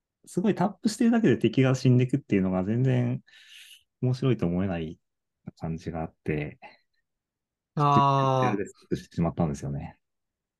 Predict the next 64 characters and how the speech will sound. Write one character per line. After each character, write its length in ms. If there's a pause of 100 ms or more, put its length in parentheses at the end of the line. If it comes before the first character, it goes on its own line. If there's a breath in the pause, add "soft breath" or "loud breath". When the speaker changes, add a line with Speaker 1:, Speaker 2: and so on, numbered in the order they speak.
(1400)
Speaker 2:
な 40
ん 20
か、 280 (100)
序 200
盤 320
は 300
正 220
直、 380
そ 140
の、 200
敵 240
が 80
あ 20
ん 40
ま 80
強 200
く 80
な 100
い 40
っ 40
て 100
い 20
う 20
の 60
あ 20
る 80
ん 60
で 60
す 80
け 140
ど、 480
結 140
構 160
進 300
む 140
と、 360
Speaker 1:
う 40
ん。 440
Speaker 2:
や 60
っ 60
ぱ 100
り 60
ち 60
ゃ 80
ん 60
と 80
考 280
え 60
な 120
い 60
と 320 (300)
Speaker 1:
う 60
ん 520
う 40
ん。 40
Speaker 2:
い 40
け 120
な 140
く 60
な 80
っ 80
て 100
き 100
た。 120